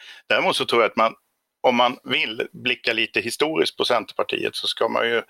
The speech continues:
se, tror jag också, att det partiet har ju en gång i tiden haft ett de facto problem med att främlingsfientlig, eh, t-,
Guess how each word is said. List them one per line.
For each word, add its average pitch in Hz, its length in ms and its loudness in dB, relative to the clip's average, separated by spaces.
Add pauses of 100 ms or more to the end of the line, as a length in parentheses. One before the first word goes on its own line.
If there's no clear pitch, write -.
(320)
se, 135 380 0
tror 120 200 2
jag 95 200 4
också, - 240 -2
att 95 160 -2 (460)
det 135 200 0
partiet - 640 -2 (440)
har 117 140 4
ju 107 120 6
en 101 180 -2
gång 104 220 2
i 98 60 -4
tiden 98 360 -2
haft 95 280 -2
ett - 180 -2 (420)
de 110 80 2
facto - 560 0
problem 117 640 0 (140)
med 104 320 0 (500)
att - 180 -2
främlingsfientlig, 101 1300 0
eh, - 100 -2
t-, - 80 -6